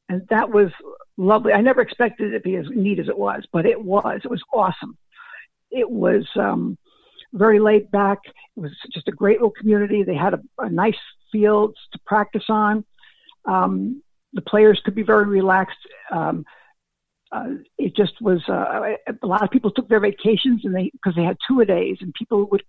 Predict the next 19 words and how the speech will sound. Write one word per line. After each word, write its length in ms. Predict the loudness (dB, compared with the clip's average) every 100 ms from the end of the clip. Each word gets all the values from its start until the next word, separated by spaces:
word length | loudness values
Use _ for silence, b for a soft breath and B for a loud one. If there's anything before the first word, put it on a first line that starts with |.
| -6
come 280 | 0 0 0 B B B B _
and 160 | -4 2
really 180 | 2 2
spend 220 | 0 2
their 120 | 2
vacations 580 | 2 0 0 0 -4 -2
there. 300 | -2 -2 -4 _ _ B B
Then 320 | -4 0 2
all 160 | 4 2
of 80 | 2
a 20 |
sudden 300 | 0 -2 -4
it 100 | -4
went 220 | -4 -4
to 100 | -4
one-a-day 500 | -4 -2 -2 -2 -2
practices 720 | 0 0 0 -4 -4 -2 -2 -4 _ _ _
and 200 | -6 0
everything 420 | 0 0 -2 -6